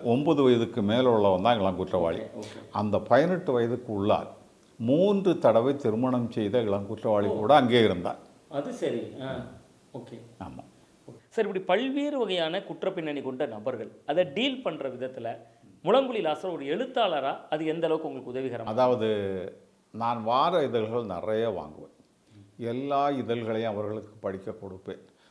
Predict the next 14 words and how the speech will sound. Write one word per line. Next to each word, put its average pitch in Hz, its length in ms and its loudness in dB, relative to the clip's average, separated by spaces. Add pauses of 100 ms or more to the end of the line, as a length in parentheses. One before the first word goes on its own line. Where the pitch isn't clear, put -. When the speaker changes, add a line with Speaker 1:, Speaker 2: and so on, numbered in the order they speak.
(140)
Speaker 1:
நூலகத்திலிருந்து 147 1160 2
நூல்கள் 147 640 -2
எடுத்து 104 340 -2
கொடுப்பேன். - 600 -12 (680)
அவற்றை 190 380 2
அவர்கள் 131 520 2
படிப்பார்கள். 107 480 -2 (440)
அவர்கள் 139 560 2
திருந்தியவர்களாய் 143 1300 2 (580)
வெளியே 147 520 -2
சென்று 120 540 -6 (220)
இளம் 170 440 0
தொழிலதிபர்களாய் 120 1000 2
மாறி 113 420 -2